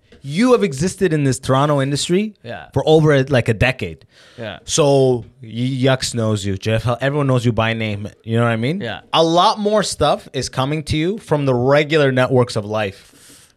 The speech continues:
Speaker 2: Yeah. But
Speaker 1: So
Speaker 2: it
Speaker 1: you don't have that, like, crazy need to be like, "I need it. I need this to be a, a crazy channel too," because you
Speaker 2: Oh,
Speaker 1: got so
Speaker 2: hundred percent.
Speaker 1: much coming your way 'cause of the work you've been doing for years.
Speaker 2: Oh, hundred percent. But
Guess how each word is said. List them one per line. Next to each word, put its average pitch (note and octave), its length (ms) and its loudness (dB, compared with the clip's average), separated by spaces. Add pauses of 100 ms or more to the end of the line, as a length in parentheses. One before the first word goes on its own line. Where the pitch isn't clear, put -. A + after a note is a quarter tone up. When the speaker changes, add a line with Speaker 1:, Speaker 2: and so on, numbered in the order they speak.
(140)
Speaker 2:
Yeah. A2+ 240 -8 (280)
But - 120 -4
Speaker 1:
So - 60 6
Speaker 2:
it F#3 40 6
Speaker 1:
you G3+ 180 4
don't A#3+ 260 4
have E3+ 260 0
that, D#3+ 240 0
like, C#3 180 0
crazy E3 800 2
need D3 380 0
to C3+ 80 0
be C#3 160 2
like, B2 280 0 (240)
"I C3+ 160 0
need C#3+ 340 -2
it. C3+ 220 -2 (100)
I B2+ 140 0
need C#3 240 2
this - 160 0
to - 100 0
be A#2+ 160 2
a, A2 200 0
a A#2+ 240 -2
crazy C#3 520 2
channel A#2 360 -2
too," A#2+ 280 -4 (160)
because B2+ 240 0
you D#3 60 4
Speaker 2:
Oh, D3+ 40 2
Speaker 1:
got D3 180 4
so - 220 2
Speaker 2:
hundred F3+ 120 6
percent. F3 60 -2
Speaker 1:
much D#3 440 -2 (640)
coming D3 260 0
your B2+ 140 4
way A#2+ 260 4
'cause A2 200 0
of B2 60 2
the A#2 60 4
work C#3+ 260 4
you've B2+ 80 2
been A2 120 0
doing A2 180 2
for - 140 -6
years. A2+ 220 0
Speaker 2:
Oh, A#3+ 60 2
hundred A3+ 220 0
percent. G#3+ 400 0
But F#3 180 0